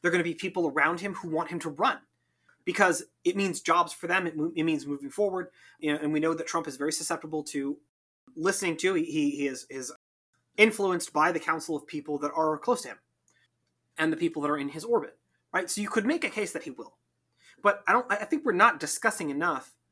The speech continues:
the possibility that he won't run, that what he will wanna do instead is sort of be that person who is the kingmaker. And you've, it's less risk, and from, I think, his, his perspective, maybe just as much reward to be the kingmaker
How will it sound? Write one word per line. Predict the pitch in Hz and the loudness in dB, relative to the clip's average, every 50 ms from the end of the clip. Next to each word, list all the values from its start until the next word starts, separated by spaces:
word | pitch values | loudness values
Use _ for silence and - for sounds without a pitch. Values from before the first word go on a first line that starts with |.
| _ _ _ _ _ _ | _ _ _ _ _ _
the | - 165 | -10 2
possibility | - 208 196 202 - 170 196 196 196 190 175 156 | 4 4 4 4 0 -2 -2 0 0 0 -2 -2
that | - 151 - | -4 -6 -8
he | - - | -8 -10
won't | 170 147 175 226 247 - | -4 0 0 0 0 -2
run, | - 139 165 247 - 147 131 165 208 - _ _ _ _ _ _ _ _ _ _ _ _ _ _ _ _ _ | -4 0 2 2 2 2 -2 -8 -14 -14 _ _ _ _ _ _ _ _ _ _ _ _ _ _ _ _ _
that | 175 180 170 | 0 2 2
what | 208 208 | 0 0
he | 190 220 | 0 -2
will | 202 185 | -2 -2
wanna | 202 214 208 | -2 -2 -2
do | 175 180 196 | -4 -6 -8
instead | 180 151 - - - 233 220 175 147 147 | -6 -6 -6 -2 0 0 2 2 0 -2
is | - 175 160 156 - - | 0 -2 -2 -2 0 0
sort | 180 170 165 | 2 2 2
of | 147 - - _ _ _ _ _ _ _ _ _ - - 254 | 0 -4 -10 _ _ _ _ _ _ _ _ _ -20 -16 -6
be | - 226 262 220 | -2 0 2 4
that | 214 214 208 - | 4 4 4 4
person | - 180 175 165 - 180 151 | 0 -2 -2 -2 -4 -6 -6
who | 143 160 | -6 -4
is | 156 143 135 | -6 -6 -6
the | - | -10
kingmaker. | - 165 156 143 110 98 - - _ _ _ _ _ _ _ _ _ _ _ _ _ _ _ _ _ _ _ _ _ _ _ _ _ _ - | -10 -8 -8 -8 -8 -10 -12 -18 _ _ _ _ _ _ _ _ _ _ _ _ _ _ _ _ _ _ _ _ _ _ _ _ _ _ 6
And | 175 180 180 175 | 6 8 8 6
you've, | 170 180 190 170 165 - 185 | 4 2 2 0 0 -2 -2
it's | 180 196 185 - - - | -4 -2 -4 -6 -6 -4
less | 156 170 240 277 - - 156 | 2 2 2 2 2 0 0
risk, | 170 220 240 - - - - - _ _ _ _ _ _ _ _ _ _ _ _ _ _ _ - | 0 0 0 -2 -6 -10 -14 -20 _ _ _ _ _ _ _ _ _ _ _ _ _ _ _ -2
and | 170 160 | -2 -2
from, | 160 - 180 165 156 160 - - | 0 0 0 0 0 -2 -6 -8
I | 160 151 | -10 -6
think, | - 190 165 - | -6 -6 -8 -8
his, | - - 196 180 - - - _ | -4 -2 -2 -2 -2 -6 -10 _
his | - 196 196 196 | -4 -4 -4 -4
perspective, | - - 143 - - 139 - - 131 | -6 -8 -8 -6 -6 -6 -6 -6 -4
maybe | 147 165 170 170 151 | -4 -4 -4 -4 -4
just | - - - - - | -4 -4 -4 -4 -6
as | 160 151 | -8 -8
much | 151 143 - - | -8 -8 -8 -8
reward | 143 139 143 196 269 247 180 156 147 143 - | -10 -8 -6 -2 2 2 2 2 0 -4 -10
to | - 147 | -10 -8
be | 151 156 | -6 -6
the | - - | -6 -4
kingmaker | - 285 311 262 185 139 - - - - | -2 -2 0 0 -2 -4 -6 -10 -14 -16